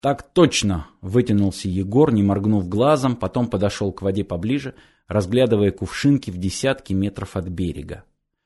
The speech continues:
«Но ведь для этого надо знать чёртову уйму тонкостей! Главное, нужно знать компьютер P C вдоль и поперёк, иначе не справишься ни с одним проектом».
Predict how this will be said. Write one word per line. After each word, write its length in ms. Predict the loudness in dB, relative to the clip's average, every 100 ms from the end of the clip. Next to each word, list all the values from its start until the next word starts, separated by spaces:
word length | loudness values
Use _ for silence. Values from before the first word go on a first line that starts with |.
| _ -18 -2
«Но 120 | 2
ведь 160 | 2
для 180 | 4 8
этого 300 | 8 6 2
надо 260 | 2 2 4
знать 240 | 4 4
чёртову 800 | 0 -4 4 4 4 4 6 4 2
уйму 360 | 4 4 4
тонкостей! 800 | 2 4 4 4 0 -4 -12 -16 _ _ _ _ _ _
Главное, 720 | -6 0 4 4 4 2 0 -8 _ _
нужно 320 | -2 2 6 6
знать 280 | 6 2
компьютер 640 | 2 2 2 0 0 2 0
P 160 | 0
C 200 | -2 0
вдоль 280 | 0 6 6
и 20 |
поперёк, 560 | 6 0 0 0 0 -2
иначе 300 | -4 -2 -2
не 100 | -2
справишься 760 | -2 2 4 4 2 -2 -4 -6 _ _ _
ни 200 | 2 2
с 100 | 4
одним 260 | 2 4 2
проектом». 560 | 4 2 2 -4 -16